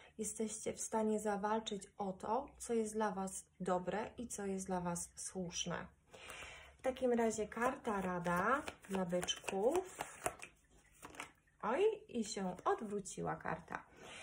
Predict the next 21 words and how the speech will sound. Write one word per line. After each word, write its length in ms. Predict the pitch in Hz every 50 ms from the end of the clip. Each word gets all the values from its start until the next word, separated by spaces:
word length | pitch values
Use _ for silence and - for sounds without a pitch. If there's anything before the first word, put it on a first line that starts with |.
| - - - - - -
Macie 300 | - 370 494 539 - 508 480 -
kartę 640 | 285 233 214 185 - - 196 180 185 208 214 - - -
kochanków. 640 | - - 294 294 277 254 226 214 202 - - 175 175 - - - - _ _ _ _ _ - _ -
Przecudowna 720 | - - 285 269 262 - 254 220 220 208 196 190 180 175
karta, 500 | 170 - 185 175 175 - - - - - - - _
która 240 | - - 226 233 226
mówi 340 | 226 233 233 220 214 -
o 80 | - 220
miłości, 840 | 214 208 214 220 214 208 220 214 214 214 - - - - - - - -
o 80 | 220
pasji. 640 | - - - 254 247 247 247 - - - - - - - - - - - - - - -
I 80 | - 240
jak 220 | 240 240 240 240
dla 320 | 233 247 247 269 294 320 320
mnie 420 | 294 254 226 208 190 175 180 - - - _ -
jest 240 | 214 240 240 240
najbardziej 760 | 254 247 240 233 220 247 269 302 320 277 262 - 226 214 214 214
to 140 | 226 214
informacja 720 | - 220 226 220 - 226 220 220 226 247 254 254 262 240 - -
o 120 | - 233
tym, 260 | 233 - - 202 196